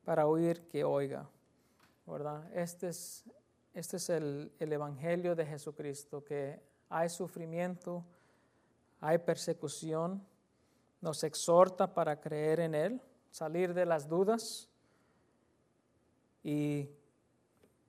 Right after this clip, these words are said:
y, y versículo quince, "El que tiene oído para oír, que oiga", es decir, tenemos que responder al evangelio.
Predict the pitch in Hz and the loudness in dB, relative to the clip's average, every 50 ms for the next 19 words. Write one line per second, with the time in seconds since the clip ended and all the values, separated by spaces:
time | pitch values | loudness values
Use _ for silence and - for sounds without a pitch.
0 | _ _ - 180 156 185 - - 185 160 156 147 147 147 143 - 180 175 185 180 | _ _ -10 -8 -8 -8 -8 -4 -2 -2 0 2 2 0 2 2 0 4 4 2
1 | 170 175 190 196 220 226 214 - - 156 151 151 - - _ _ _ _ _ _ | 2 4 2 4 4 4 4 2 0 -2 -2 -2 -8 -16 _ _ _ _ _ _
2 | _ _ _ _ - 165 151 151 160 156 151 - 165 175 185 185 185 180 180 190 | _ _ _ _ -8 -8 -4 -2 -2 0 2 2 2 2 4 4 4 6 8 8
3 | 190 196 180 190 180 165 160 170 180 180 180 180 - 165 156 156 160 170 202 214 | 8 8 6 4 4 4 4 4 2 0 -2 -4 -2 -2 -2 0 0 0 -2 -2
4 | 190 175 147 151 160 170 160 - - 180 170 165 165 - - _ _ _ _ _ | -4 -4 -6 -6 -6 -6 -8 -6 -6 -4 -4 -6 -8 -12 -20 _ _ _ _ _
5 | 165 160 165 170 180 190 180 175 - 190 180 175 175 170 175 - 180 170 165 175 | -6 -4 -2 -2 -2 -2 -4 -4 -2 0 0 0 0 -4 -6 -6 -8 -4 0 0
6 | 185 196 190 170 156 143 143 139 139 143 147 143 143 156 - | 0 0 0 -2 -2 -4 -4 -6 -6 -8 -10 -10 -12 -14 -18